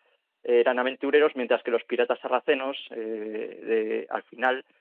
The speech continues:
eh, eran ladrones y hacían pillaje, ¿no? Al final eso que fomenta es que el,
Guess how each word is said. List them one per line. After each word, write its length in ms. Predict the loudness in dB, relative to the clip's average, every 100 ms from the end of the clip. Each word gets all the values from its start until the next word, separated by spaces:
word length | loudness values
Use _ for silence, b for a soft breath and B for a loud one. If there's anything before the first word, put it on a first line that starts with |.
| _ _
eh, 360 | 0 0 0 -2
eran 200 | -2 0
ladrones 360 | 0 0 -4 -6
y 140 | -4
hacían 280 | -6 -4 -6
pillaje, 380 | -6 -10 -10 -10
¿no? 160 | -2 -2
Al 100 | -2
final 260 | -4 -4
eso 160 | -4 -4
que 100 | -4
fomenta 360 | -6 -12 -2 -2
es 100 | 0
que 80 |
el, 160 | -6